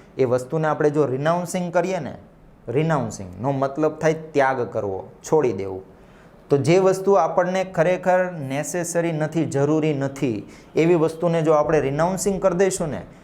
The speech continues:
ત્યાગ કરી દઈશું ને, તો એનાથી આપણે આ કાર્યનો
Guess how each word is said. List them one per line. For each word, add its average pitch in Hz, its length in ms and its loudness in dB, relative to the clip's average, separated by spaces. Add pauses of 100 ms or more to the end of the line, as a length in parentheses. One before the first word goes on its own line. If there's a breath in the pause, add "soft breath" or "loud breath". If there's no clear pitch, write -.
(180 loud breath)
ત્યાગ 170 420 2
કરી 180 180 2
દઈશું 175 360 -2
ને, 127 160 -4 (480 loud breath)
તો 151 220 2
એનાથી 175 480 2
આપણે 156 260 2
આ 143 180 2
કાર્યનો 139 540 -2